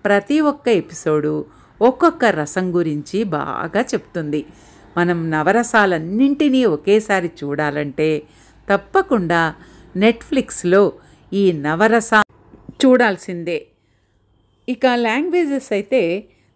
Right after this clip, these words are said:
తమిళ్, తెలుగు, హిందీ, ఇంగ్లీష్లో ఉంది. మొత్తం తొమ్మిది ఎపిసోడ్స్ అని already చెప్పాను. ఇక ఒకసారి ఇందులో ఎవరెవరు వేశారో చెప్తాను.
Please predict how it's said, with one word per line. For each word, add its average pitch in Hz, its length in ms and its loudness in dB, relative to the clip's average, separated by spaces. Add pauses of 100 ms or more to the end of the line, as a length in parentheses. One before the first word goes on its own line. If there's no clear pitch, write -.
(120)
తమిళ్, 233 380 0 (560)
తెలుగు, 220 460 2 (580)
హిందీ, 214 440 -2 (540)
ఇంగ్లీష్లో 180 640 -2
ఉంది. 147 360 -10 (640)
మొత్తం 233 400 0
తొమ్మిది 202 380 0
ఎపిసోడ్స్ 175 480 -4
అని 180 180 -6
already 165 520 -4 (100)
చెప్పాను. 151 480 -10 (640)
ఇక 294 140 2
ఒకసారి 196 920 0 (220)
ఇందులో 196 600 0 (460)
ఎవరెవరు 254 500 0
వేశారో 165 540 -6
చెప్తాను. 147 560 -12